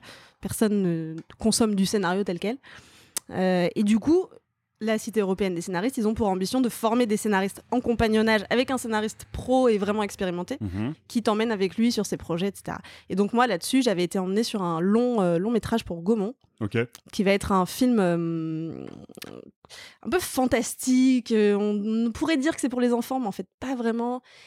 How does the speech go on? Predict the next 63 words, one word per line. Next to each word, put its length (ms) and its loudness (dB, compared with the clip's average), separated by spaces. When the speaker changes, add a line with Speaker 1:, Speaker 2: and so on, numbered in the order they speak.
Speaker 1:
Et 80 -4
bon, 100 4
je 60 -8
peux 80 -6
pas 100 4
trop 360 0
en 120 4
dire 220 0
non 120 0
plus. 240 -4
Speaker 2:
Bien 160 -6
sûr. 220 -2
Speaker 1:
Mais 220 4
ça, 140 4
c'est 120 0
quelque 220 0
chose, 120 2
normalement, 240 0
qui 100 -6
devrait 160 -6
sortir 260 -8
en 60 -2
deux 120 0
mille 140 2
vingt-trois, 320 -4
d'après 220 -10
ce 60 -18
que 120 -8
j'ai 120 -6
Speaker 2:
Ok. 60 -6
Speaker 1:
compris. 240 -12
Et 60 -12
qui 140 -8
est, 20 -6
du 100 -4
coup, 100 2
un 80 4
énorme 440 4
projet. 340 2
Et 40 0
c'est 140 -6
assez 220 -4
fou 300 0
de, 280 0
de 380 -8
bosser 420 -2
sur... 260 -6
Euh, 140 -6
sur 220 -2
un 40 0
truc 160 -2
comme 160 4
ça. 160 4
Parce 140 -2
que 80 0
c'était 220 -2
pas 120 2
que 140 0
l'écriture, 440 -2
pour 140 -4
le 120 2
coup. 120 -2
C'était 300 -6